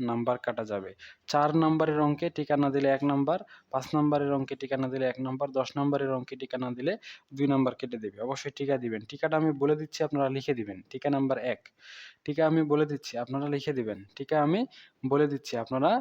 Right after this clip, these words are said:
লিখে দিবেন। তাহলে টিকা কি হবে? টিকা এক নাম্বার হবে পাবলিক লিমিটেড কোম্পানি। সব এ-, একই রকম এন্ট্রিগুলোকে একটা টিকার ভেতরে ঢুকাই দিবেন। পাবলিক লিমিটেড কোম্পানির লভ্যাংশ হতে আয়, <clears throat> ব্যাংকের সুদ, হ্যাঁ,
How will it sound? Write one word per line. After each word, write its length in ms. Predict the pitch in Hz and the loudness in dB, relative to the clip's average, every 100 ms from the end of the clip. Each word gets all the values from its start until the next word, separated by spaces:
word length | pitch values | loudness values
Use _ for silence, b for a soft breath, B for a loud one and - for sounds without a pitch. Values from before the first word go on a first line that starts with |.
| B B _ | B B _
লিখে 320 | 131 147 156 147 | -6 -2 0 0
দিবেন। 360 | 120 107 98 | 0 -2 -4
তাহলে 220 | - 135 | -6 -6
টিকা 300 | 135 151 156 | -4 -2 -2
কি 160 | 151 165 | -2 -2
হবে? 240 | 160 156 160 156 B _ | -2 0 0 -4 B _
টিকা 200 | - 160 | -4 2
এক 180 | 165 156 | 2 4
নাম্বার 260 | 165 165 156 | 2 4 2
হবে 320 | 143 135 170 B B _ | 0 0 0 B B _
পাবলিক 360 | 135 131 151 160 | -2 0 -2 -2
লিমিটেড 280 | 160 147 147 | -2 -2 -4
কোম্পানি। 360 | - 143 127 117 | -2 0 0 -2
সব 200 | 143 139 - | -2 -2 -6
এ-, 260 | 127 131 - | -8 -8 -6
একই 240 | 143 165 | -4 0
রকম 260 | 165 160 151 | 0 2 4
এন্ট্রিগুলোকে 520 | 147 151 147 143 156 | 4 2 0 0 -2
একটা 220 | 147 - | -6 -8
টিকার 240 | 147 143 127 | -4 -4 -4
ভেতরে 260 | 127 123 | -4 -6
ঢুকাই 240 | 113 107 104 | -6 -6 -6
দিবেন। 240 | 101 98 104 B B B _ | -8 -12 -14 B B B _
পাবলিক 320 | 139 143 165 165 | 0 2 2 -2
লিমিটেড 260 | 170 165 165 | -2 -2 -2
কোম্পানির 500 | - 160 156 160 151 | 0 0 2 0 0
লভ্যাংশ 480 | 143 127 147 156 160 | 0 0 -2 -2 -2
হতে 320 | 156 - 151 | -4 -2 0
আয়, 380 | 135 139 143 143 - _ - | 4 4 4 0 -8 _ -4
<clears throat> 420 | - 170 139 - _ _ _ _ _ _ _ _ _ b b b _ - | 0 0 -4 -8 _ _ _ _ _ _ _ _ _ b b b _ -4
ব্যাংকের 720 | 131 143 147 160 160 156 156 | 0 2 2 2 0 0 -6
সুদ, 460 | - - 156 156 151 - - - - | -6 -2 0 0 0 -8 -20 -10 -2
হ্যাঁ, 300 | 180 170 | 2 2